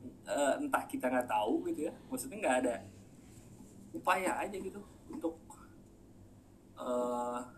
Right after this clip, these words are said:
memperbaiki semua permasalahan ya. Ka-, ya kalau, kalau masalah si, eh, tim, strategi segala macam ya Luis Milla lah jawabannya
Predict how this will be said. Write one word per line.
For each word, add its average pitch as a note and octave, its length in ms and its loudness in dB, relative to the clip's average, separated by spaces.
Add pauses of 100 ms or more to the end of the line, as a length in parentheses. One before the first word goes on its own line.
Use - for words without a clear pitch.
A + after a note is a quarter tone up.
(140)
memperbaiki C4 640 4
semua C3+ 260 4
permasalahan C3+ 520 6
ya. B2 120 0
Ka-, A#2+ 240 2
ya B2 140 2
kalau, A#2 220 0
kalau A#2+ 300 2 (160)
masalah A2+ 520 0
si, A2+ 460 -2 (600)
eh, A2 340 0 (1200)
tim, E4 320 2 (140)
strategi A2+ 520 0
segala A2 260 0
macam G2+ 220 0
ya G#2 220 -2
Luis A2 220 0
Milla A#2+ 280 0
lah C3+ 100 2
jawabannya A2+ 440 -2